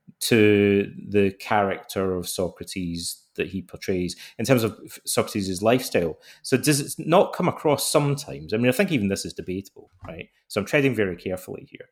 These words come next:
Like, does it not to many people come across as if Plato is presenting an idealized image of a philosopher who lives in relative poverty,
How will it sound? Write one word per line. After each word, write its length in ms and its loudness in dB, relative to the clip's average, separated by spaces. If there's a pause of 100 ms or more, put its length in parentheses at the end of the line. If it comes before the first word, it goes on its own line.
(380)
Like, 320 -2 (140)
does 160 2
it 120 0
not 300 4
to 100 -6
many 240 4
people 240 -4
come 160 -4
across 360 -4
as 120 -4
if 120 -2 (100)
Plato 320 0
is 100 0
presenting 540 -2
an 80 0
idealized 680 4
image 540 -4 (500)
of 540 0 (100)
a 60 -4
philosopher 640 2
who 80 -2
lives 280 4
in 100 2
relative 480 2
poverty, 720 -6